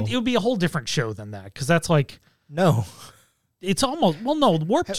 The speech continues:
Speaker 1: Tour was very, like, punk forward.
Speaker 2: Yeah, I, it, it's a very specific year of the Warped Tour that they're doing with that,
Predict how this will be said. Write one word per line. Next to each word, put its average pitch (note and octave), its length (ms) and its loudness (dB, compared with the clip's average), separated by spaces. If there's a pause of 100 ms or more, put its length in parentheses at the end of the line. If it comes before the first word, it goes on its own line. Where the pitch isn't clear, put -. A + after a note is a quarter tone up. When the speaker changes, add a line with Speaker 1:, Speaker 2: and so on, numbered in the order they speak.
Speaker 1:
Tour F3+ 240 2
was C#3+ 200 0
very, E3 420 2
like, B2+ 340 -4
punk E3+ 300 -2
forward. G#2 760 -10 (340)
Speaker 2:
Yeah, B3 180 -2
I, E3+ 180 0
it, E3 260 -6
it's D#3 140 -4
a E3+ 60 -2
very G3+ 180 2
specific D3+ 520 -2
year A#2+ 360 -4
of F#3 100 -4
the F3 80 6
Warped E3 260 0
Tour F#3 200 0
that F3+ 140 -2
they're F#3+ 140 2
doing F#3+ 360 0
with F3 120 -4
that, D#3 280 -2